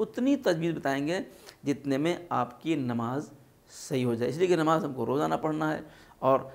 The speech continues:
नमाज हमारी ज़िंदगी का जुज़ है, लिहाजा नमाज दीन का सुतून है, लिहाजा हम उस सुतून को मजबूत करने के लिए तजवीद की तालीम हाजिर। मैं आपके सामने एक छोटा सा नमूना पेश करूँगा ताकि आपको तजवीद की अहमियत का अंदाज़ा लग जाए। मसलन एक लफ्ज़ है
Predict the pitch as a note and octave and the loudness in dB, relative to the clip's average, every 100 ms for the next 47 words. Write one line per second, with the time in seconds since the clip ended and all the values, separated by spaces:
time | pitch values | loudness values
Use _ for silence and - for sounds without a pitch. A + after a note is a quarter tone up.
0 | - A2 B2 C3+ B2 A#2+ A2+ A2+ B2 B2+ | -12 -2 4 4 4 2 2 0 0 0
1 | A#2+ A2+ D#3+ E3 E3 - - - - C3 | -2 0 4 4 4 -2 -16 -20 -2 6
2 | E3+ G3 G#3 F#3 B2 C3 C#3 C3+ B2+ B2+ | 8 8 6 2 -2 0 0 0 0 -2
3 | B2+ B2+ F3+ A3+ G#3 G3+ - - - C#3 | -2 2 4 8 8 6 0 -10 -2 2
4 | E3+ D3 F3+ C#3+ C3+ C3 B2+ F#3 B3+ - | 2 2 0 -2 -2 -4 2 2 2 -4
5 | - A#2+ B2 B2 A#2+ A#2 C#3+ E3 - A#2+ | -12 -4 0 0 -2 2 4 4 0 -4
6 | A#2 A#2 A#2+ B2 D#3+ E3 - _ - A2+ | -4 -6 -6 -4 -6 -8 -20 _ -10 -6
7 | A2 A#2 A#2 D#3 E3+ - - - - G#2+ | -4 -6 -2 -2 -2 -6 -20 -20 -6 -4
8 | A#2 C#3 E3 - - A#2 A#2+ A#2 - B3 | -2 -2 -4 -10 -10 -6 -6 -6 -2 2
9 | C#4+ D4 C4+ B3 C4 B3+ B3+ B3+ A#3+ A#3+ | 4 4 2 2 4 2 2 2 2 2
10 | F#3 G#3 G3+ F#3+ F#3 F#3 E3+ E3 E3 - | 2 2 2 2 0 0 -2 0 -2 0
11 | E3 - C#3+ D3+ F3+ - E3+ - C3 C#3 | -2 -2 -2 0 -2 -4 -6 0 0 2
12 | E3 F3+ F3+ - C#3+ C3 B2 A#2+ A#2 D#3+ | 2 2 2 0 2 2 0 0 -2 -6
13 | - - - - - - - - B3 B3 | -10 -14 -20 -18 -18 -18 0 6 10 10
14 | C4 - - - F#3 A3 A#3+ C4 | 8 2 -8 -2 6 8 8 8